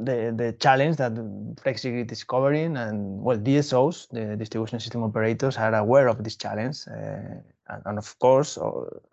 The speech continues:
they are also aware that this is an opportunity to manage their network in a more efficient and flexible way.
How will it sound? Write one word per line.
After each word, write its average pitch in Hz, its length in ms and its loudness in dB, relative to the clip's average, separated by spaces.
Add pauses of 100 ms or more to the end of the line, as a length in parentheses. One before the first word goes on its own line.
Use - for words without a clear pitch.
(320)
they 113 320 0
are 120 120 8
also 120 240 2
aware 117 260 6
that 113 200 0
this 117 180 -2
is 123 100 -2
an 120 140 0
opportunity 135 720 2 (960)
to 123 200 8
manage 127 420 4
their 127 140 2
network 135 580 2
in 120 120 2
a 117 40 2
more 127 280 6
efficient 117 440 0
and 110 140 -4
flexible 113 440 -4
way. 107 260 -4